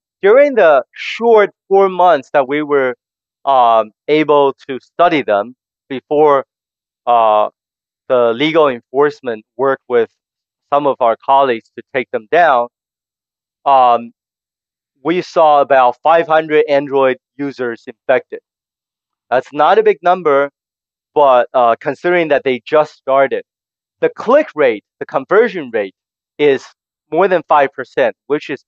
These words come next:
pretty high for us. That means from somebody clicking to somebody actually getting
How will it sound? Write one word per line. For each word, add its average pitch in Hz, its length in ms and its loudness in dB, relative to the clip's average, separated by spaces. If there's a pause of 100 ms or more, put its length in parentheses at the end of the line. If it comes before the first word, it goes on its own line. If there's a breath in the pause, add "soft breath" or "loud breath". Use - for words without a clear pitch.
pretty 160 200 -4
high 135 300 0
for 117 180 -6
us. 110 200 0
That 165 200 2
means 147 260 -4 (640)
from 147 200 0
somebody 185 400 -2
clicking 254 600 -2 (680)
to 170 200 -2
somebody 185 400 2
actually 156 440 -2
getting 143 380 0